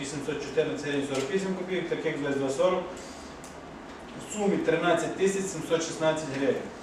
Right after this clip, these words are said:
Програма сприяння розвитку волонтерства Дратинської селищної територіальної громади на двадцять четвертий двадцять шостий роки. Кек двадцять два десять в сумі двадцять тисяч гривень. Зменшити видатки за кодом нуль одинадцять три три два надання пільг окремим категоріям з оплати послуг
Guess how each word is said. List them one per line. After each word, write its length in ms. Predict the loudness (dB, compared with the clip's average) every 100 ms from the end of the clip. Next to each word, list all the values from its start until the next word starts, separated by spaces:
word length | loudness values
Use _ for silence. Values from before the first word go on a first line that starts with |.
| -14 -14 -14 -8
Програма 340 | 2 4 6 4
сприяння 420 | 4 2 4 6
розвитку 340 | 6 4 2 2
волонтерства 560 | 2 4 8 8 8 2
Дратинської 500 | 6 8 6 -2 -2
селищної 460 | 4 6 6 2 -2
територіальної 460 | -2 0 2 2 0
громади 260 | 2 2
на 120 | 2 -2
двадцять 180 | -2
четвертий 340 | 2 2 2 0
двадцять 200 | -2 0
шостий 240 | 0 0
роки. 240 | -2 -2 -2
Кек 180 | 0 2
двадцять 180 | 2 4
два 80 | 4
десять 260 | 4 2
в 40 | 0
сумі 160 | 0 0 -2 4
двадцять 400 | 8 8 6 -4
тисяч 220 | -6 -8
гривень. 260 | -8 -10 -10 -12 -14 -14 -14 -14 -14 -14 -10
Зменшити 420 | -2 2 2 2 2
видатки 480 | 4 4 2 2
за 280 | 0 4 6
кодом 440 | 4 6 8 8 4
нуль 140 | 4 4
одинадцять 460 | 4 2 2 0 2
три 140 | 2
три 200 | 2 0
два 180 | 4 4
надання 300 | 4 4 2
пільг 320 | 0 -2 4
окремим 340 | 4 6 4
категоріям 400 | 2 4 6 6 4 -2 -4
з 20 | 0
оплати 300 | 4 4 4 4
послуг 300 | 4 4